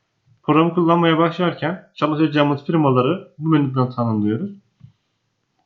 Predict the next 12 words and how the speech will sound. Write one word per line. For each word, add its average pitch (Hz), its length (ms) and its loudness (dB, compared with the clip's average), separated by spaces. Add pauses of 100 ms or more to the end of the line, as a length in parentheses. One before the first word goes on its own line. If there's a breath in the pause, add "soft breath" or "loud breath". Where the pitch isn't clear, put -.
(440)
Daha 165 180 4
önceden 185 320 0
tanımlamış 175 460 0
olduğunuz 165 500 0
firmalar 160 440 2
varsa 160 640 -4
görüldüğü 156 440 2
gibi 139 260 -4
bu 156 60 -6
şekilde 139 600 -2
listenizde 151 520 -2
görülecektir. 143 840 -4